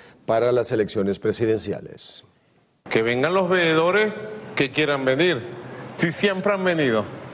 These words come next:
Speaker 2: Eso sí, respetando la soberanía de Venezuela, la Constitución de Venezuela. En,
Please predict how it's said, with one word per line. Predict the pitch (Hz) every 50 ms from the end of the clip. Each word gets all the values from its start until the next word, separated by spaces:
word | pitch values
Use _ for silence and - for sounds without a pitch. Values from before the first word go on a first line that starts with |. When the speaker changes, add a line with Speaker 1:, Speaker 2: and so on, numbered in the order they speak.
| - - - - - - - - -
Speaker 2:
Eso | 190 202 196 190 - - 208 185
sí, | - - 175 160 139 113 104 - - - - - - - - - -
respetando | 123 151 160 156 - - 160 151 - 160 170 185 202 214 226 240 240 202 - - - - - - - - - - - - - - - - - - - - -
la | - 147 160
soberanía | 156 - - 165 151 147 143 143 143 143 156 170 185 196 202 190 - - - - - - - - - - - - - - - - - - 113 127
de | 160 160
Venezuela, | 139 143 131 123 110 107 - 104 87 82 90 101
la | 139 160 156 - -
Constitución | 160 160 151 139 - 156 147 139 143 131 - - 156 165 170
de | 170 175
Venezuela. | 160 151 127 107 - - 92 80 - - - - - - - - - - - - - - - - - - - - - - - - - -
En, | - 175 180 175 175 175 170